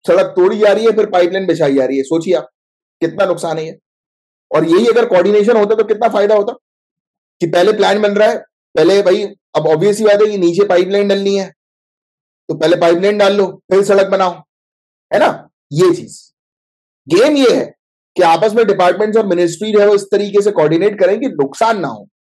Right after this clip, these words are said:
तो recently अभी तीन साल पीएम गति शक्ति National Master Plan को complete हो गए हैं और India के infrastructure के transformation में एक बहुत ऊंचा कदम देखने को मिला। Main objective यही था, ये multimodal connectivity जो मैं अभी आपको समझा रहा था,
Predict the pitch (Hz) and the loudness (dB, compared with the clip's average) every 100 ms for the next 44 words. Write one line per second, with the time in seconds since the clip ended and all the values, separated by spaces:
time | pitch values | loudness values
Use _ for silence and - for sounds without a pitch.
0 | _ _ _ _ _ _ _ _ _ _ | _ _ _ _ _ _ _ _ _ _
1 | _ _ _ _ - 185 202 202 262 277 | _ _ _ _ -2 0 0 2 0 2
2 | 247 254 - 220 220 226 233 226 196 220 | 2 0 -2 -4 0 2 0 0 -2 0
3 | 190 185 196 185 - 214 160 156 190 175 | 0 0 -2 -4 -4 -2 -2 -2 -2 -2
4 | 170 196 170 156 170 165 139 139 170 170 | -2 -4 -2 -2 -4 -4 -4 0 2 2
5 | 170 180 220 - _ _ 131 135 - 139 | 2 0 -2 -8 _ _ 0 0 0 -2
6 | 143 165 170 156 160 156 165 160 175 165 | 0 0 0 -2 -2 -2 -4 -2 -2 -2
7 | 151 139 135 151 147 170 165 165 156 143 | -2 -4 -4 -4 -4 -6 -4 -4 -2 -2
8 | 165 - 151 139 175 156 190 147 - _ | -2 -6 -6 -2 0 0 0 -2 -14 _
9 | _ _ - 151 160 185 185 175 190 - | _ _ -6 -2 -2 -2 0 0 -2 -6
10 | _ _ _ _ _ _ 156 190 233 214 | _ _ _ _ _ _ 0 2 4 2
11 | 226 226 220 202 220 247 254 214 262 240 | 0 -2 0 2 2 0 0 -2 0 0
12 | 233 269 247 208 202 196 160 156 185 175 | 0 0 2 2 2 2 0 -2 0 0
13 | 190 175 170 165 151 151 175 156 123 110 | 0 0 0 0 -2 -2 -6 -6 -6 -6
14 | 104 107 | -10 -16